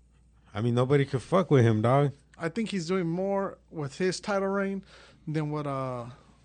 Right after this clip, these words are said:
Speaker 2: uh, G S P did. G S P was great. Don't get me wrong. Like, he deserves to be on the, uh, you know, M M A Mount Rushmore. But Usman, he's like, he's actually stopping fights. He's not just, he,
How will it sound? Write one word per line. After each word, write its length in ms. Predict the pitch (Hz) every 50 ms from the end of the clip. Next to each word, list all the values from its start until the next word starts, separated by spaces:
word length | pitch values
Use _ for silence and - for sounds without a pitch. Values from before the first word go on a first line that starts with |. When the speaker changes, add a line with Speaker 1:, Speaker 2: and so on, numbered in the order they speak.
| _ _ - 143 - - -
Speaker 2:
uh, 300 | 151 143 135 131 127 127
G 220 | 131 - 160 165
S 100 | 147 -
P 180 | - - 170 147
did. 180 | 131 120 120 - _ _
G 100 | - 190
S 80 | 202 202
P 120 | - 240
was 120 | 233 202
great. 360 | 165 175 220 226 185 139 123 143
Don't 100 | 170 170
get 80 | 175 185
me 80 | 180
wrong. 300 | 165 170 175 147 131 135 - - - - - - - - - _ -
Like, 120 | 151 143
he 100 | 135 160 170
deserves 260 | 156 156 170 170 147
to 40 | 156
be 60 | 175
on 120 | 160 151 151
the, 340 | 143 135 131 127 127 123 - - _ _ _
uh, 320 | - 139 135 131 123 123 117 110
you 120 | - 147 143
know, 120 | 135 127 131
M 180 | 156 156 156 156
M 120 | 156 156
A 220 | 156 151 147 143 - -
Mount 220 | 147 135 127 131
Rushmore. 480 | 151 165 170 - - 151 139 131 123 - - _ _ _ - - - - - _ _ _ _ -
But 260 | 135 139 143 143 - - 175
Usman, 560 | 175 196 185 175 185 180 175 175 170 156 135 - -
he's 240 | - 156 151 139
like, 180 | 139 127 131 - - _ _ _
he's 220 | - 156 143 147
actually 260 | 170 151 - - 123
stopping 520 | - - - - 156 156 151 - 143 131 123
fights. 580 | - - 127 135 139 - - - - - - - _ _
He's 160 | - 143 135
not 160 | 151 156 147
just, 260 | 147 143 139 131 - - - - _ _ - - - - -
he, 160 | - 147 -